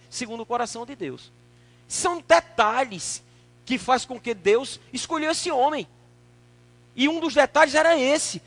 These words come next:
era um, era altamente submisso, não questionava o pai. Porque Davi não chegou reclamando pro profeta. É engraçado, né?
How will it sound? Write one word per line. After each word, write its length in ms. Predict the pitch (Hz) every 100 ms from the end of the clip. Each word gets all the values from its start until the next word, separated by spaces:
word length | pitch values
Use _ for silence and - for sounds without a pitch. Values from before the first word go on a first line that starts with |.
| _
era 180 | 240 247
um, 140 | 233
era 280 | 220 226 202 -
altamente 500 | 285 - 269 254 -
submisso, 480 | 254 214 226 233
não 180 | 339 403
questionava 600 | - 349 - 330 285 330
o 60 | 415
pai. 380 | 247 185 233 - _ _ _ _ _ _ _ _ _ _
Porque 280 | 339 349 320
Davi 340 | 339 269 285
não 140 | 330 349
chegou 340 | 403 359 277
reclamando 460 | 233 247 247 233 -
pro 120 | 233
profeta. 380 | 220 208 226 - - -
É 100 | 254
engraçado, 720 | 247 247 226 - - 190 180
né? 200 | 202 294